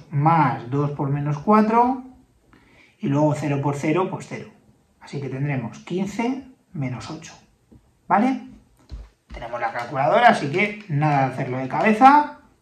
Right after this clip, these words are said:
todo con la calculadora para no fallar. Siete, ya tenemos el primero, vamos a por el segundo. Tendremos tres por cero nada, dos por uno dos y cero nada, así que este dos, muy sencillito. El de abajo, seis por cinco, treinta,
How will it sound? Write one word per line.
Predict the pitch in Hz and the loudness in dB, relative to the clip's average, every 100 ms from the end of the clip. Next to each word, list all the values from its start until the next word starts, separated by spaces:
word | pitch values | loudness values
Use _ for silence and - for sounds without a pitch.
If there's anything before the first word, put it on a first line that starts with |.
| _ | _
todo | - 190 160 | -2 2 2
con | 139 | 0
la | 131 | -4
calculadora | 123 127 135 135 160 147 | -6 -6 -6 -2 -2 -2
para | 151 123 | -6 -8
no | 131 | -8
fallar. | 139 180 220 262 262 - | -4 0 4 4 2 -8
Siete, | - - 208 220 233 247 - - _ _ | -12 2 4 4 2 -2 -8 -20 _ _
ya | - | -6
tenemos | 143 147 147 | -2 0 0
el | 160 | -2
primero, | 190 185 175 185 | -2 0 2 0
vamos | 151 147 | 0 -4
a | 156 | -4
por | 147 | -4
el | 131 | -4
segundo. | 127 143 170 147 135 - - - _ - | -6 -4 -2 -4 -8 -14 -20 -20 _ -10
Tendremos | 151 156 160 135 - - - _ - | -4 -2 0 -2 -8 -18 -20 _ -4
tres | 160 160 | -2 0
por | 160 151 | 2 2
cero | 165 156 | 0 2
nada, | 190 208 202 196 | 6 6 6 4
dos | 160 | 2
por | - 156 | -2 -2
uno | 156 165 185 | -2 -2 0
dos | 208 208 202 - | 2 2 0 -6
y | 156 | -10
cero | - 170 170 | -4 -2 -2
nada, | 139 - 107 | -4 -6 -10
así | - 156 | -8 -6
que | 180 | -6
este | - 180 | -6 -6
dos, | 147 - - | -6 -10 -6
muy | 151 143 | -4 -4
sencillito. | 143 113 123 113 107 - _ _ _ _ - | -6 -8 -10 -12 -16 -20 _ _ _ _ -6
El | 151 151 | 2 4
de | |
abajo, | 165 180 139 123 | 6 4 2 -2
seis | - - | -4 -4
por | 170 156 | -4 -4
cinco, | - 165 170 170 | -4 -4 -4 0
treinta, | 208 214 214 226 247 262 | 6 8 8 4 2 -2